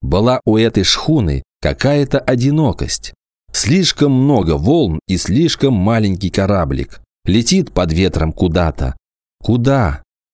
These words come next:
Кто его ждёт? «Никто», подумал Валька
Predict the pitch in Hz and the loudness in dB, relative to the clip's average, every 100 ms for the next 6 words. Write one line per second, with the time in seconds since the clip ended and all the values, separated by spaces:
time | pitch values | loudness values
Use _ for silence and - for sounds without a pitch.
0 | - - 165 160 95 80 76 78 139 131 | -18 -4 0 2 2 2 0 0 0 0
1 | - - - _ _ _ _ _ 87 123 | -2 -8 -18 _ _ _ _ _ -2 -2
2 | 156 - - 80 - - 69 69 65 62 | -2 -4 -2 -2 -4 -4 -2 0 -2 -2
3 | 65 117 127 113 | 0 0 0 -2